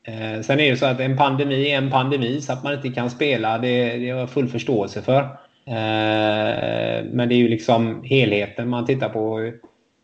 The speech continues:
Återigen, jag har ju svårt för argumentation. Det är ju samma här som med serieavgifterna. Jag har ju fortfarande inte hört ett enda vettigt argument, eh, till att man ska pausa damallsvenskan men inte herrallsvenskan. Så att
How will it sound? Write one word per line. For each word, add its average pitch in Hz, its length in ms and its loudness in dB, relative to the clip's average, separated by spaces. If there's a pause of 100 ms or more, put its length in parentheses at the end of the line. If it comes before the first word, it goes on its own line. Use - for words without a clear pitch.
(140)
Återigen, 139 520 4
jag 135 140 6
har 156 120 6
ju 147 120 2
svårt 135 520 -2
för 135 100 -6
argumentation. 123 760 -2
Det 143 60 -2
är - 20 0
ju 139 60 -2
samma 135 300 0
här 139 160 0
som 123 140 -6
med 120 160 -4
serieavgifterna. 107 680 -4
Jag 131 100 0
har 135 100 6
ju 139 80 2
fortfarande 147 300 0 (100)
inte 147 100 4
hört 135 100 2
ett 127 120 -4
enda 127 200 2
vettigt 117 360 -4
argument, 113 760 -4 (200)
eh, - 180 -10
till 113 320 2
att - 220 2
man 113 280 -4
ska - 180 0
pausa 117 360 2
damallsvenskan 104 880 -2
men 110 100 -4
inte 107 160 -4
herrallsvenskan. 107 800 -2
Så 120 100 -2
att - 240 -6